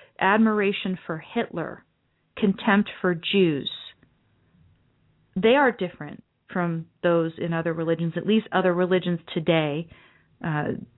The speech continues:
you know, a lot of Muslims seem to be living, uh, somewhat in the dark ages. Now, and now we're talking about moderate Muslims here in the United States. If you go over to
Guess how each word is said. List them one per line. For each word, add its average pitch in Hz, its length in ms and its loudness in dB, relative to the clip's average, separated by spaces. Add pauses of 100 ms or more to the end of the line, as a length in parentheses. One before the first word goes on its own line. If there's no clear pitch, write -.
(160)
you - 120 0
know, 160 280 0
a - 40 4
lot 175 220 6
of 185 60 6
Muslims 170 340 2 (100)
seem 170 180 2
to 170 60 0
be 160 380 -2
living, 165 640 2
uh, - 420 -4
somewhat 170 180 6
in 151 80 2
the 165 60 0
dark 160 220 0
ages. 120 160 -6 (260)
Now, 185 220 4
and 220 100 6
now 220 120 4
we're 262 120 2
talking 240 160 -2
about 180 200 -2
moderate 190 340 0
Muslims 180 320 -6
here 185 100 -4
in 175 60 -4
the 170 40 -4
United 156 220 -10
States. 175 240 -4 (280)
If 185 120 -6
you 202 80 0
go 190 220 2
over 175 400 2 (160)
to 156 360 -2